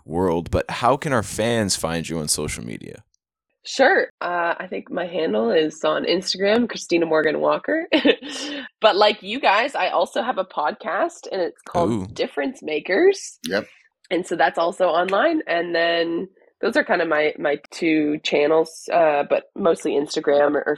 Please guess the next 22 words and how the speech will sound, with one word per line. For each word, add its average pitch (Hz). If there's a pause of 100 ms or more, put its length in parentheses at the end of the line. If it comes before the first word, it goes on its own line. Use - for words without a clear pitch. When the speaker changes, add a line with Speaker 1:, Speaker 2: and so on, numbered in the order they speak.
Speaker 2:
Facebook, 143
Christina -
Walker. -
Yeah. 90 (220)
Speaker 3:
Are, 110 (120)
are 98
you 104
still 113
active 107
with 107
Difference 120
Makers? 131 (320)
Speaker 2:
I 170
am. 202
I'm 180
currently 175
recording 175
a 175
season 170
two 170
right 147
now. -